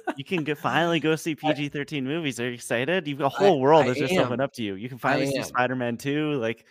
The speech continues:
Speaker 1: this is huge.
Speaker 2: Well, you know, I tried to convince my dad and mom to let me watch Revenge of the Sith, uh, years ago, but they just,
Speaker 1: Mm-hmm.
Speaker 2: they wouldn't let me 'cause I wasn't old enough.
Speaker 1: No.
Speaker 2: Um, apparently a guy, you know,
Speaker 1: They
Speaker 2: burned
Speaker 1: had the high
Speaker 2: his
Speaker 1: ground, some would,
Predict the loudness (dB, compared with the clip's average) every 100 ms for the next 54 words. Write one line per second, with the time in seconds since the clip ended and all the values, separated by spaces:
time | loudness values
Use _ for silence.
0 | _ -4 -4 -8 -6 -6 -6 -12 -20 _
1 | 0 4 4 6 6 6 4 2 2 0
2 | 0 0 0 0 -2 -2 -2 -8 -12 -10
3 | -6 -4 -4 -4 -8 -8 -8 -6 -2 -2
4 | -2 -6 -6 -6 -8 -10 -8 -6 -6 -8
5 | _ -12 -6 -4 -4 -8 -10 -14 _ _
6 | _ -12 0 6 8 8 6 0 -6 -12
7 | -18 -14 -8 -6 -6 -6 -6 -2 2 4
8 | 6 6 4 2 -6 -12 -10 -10 -8 -8
9 | -8 -10 -14 _ _ -8 -6 -6 -8 -10
10 | -14 -10 -4 2 4 4 4 2 0 -6
11 | -10 -8 4 6 8 6 4 4 4 4
12 | 0 -2 -4 -4 -4 -6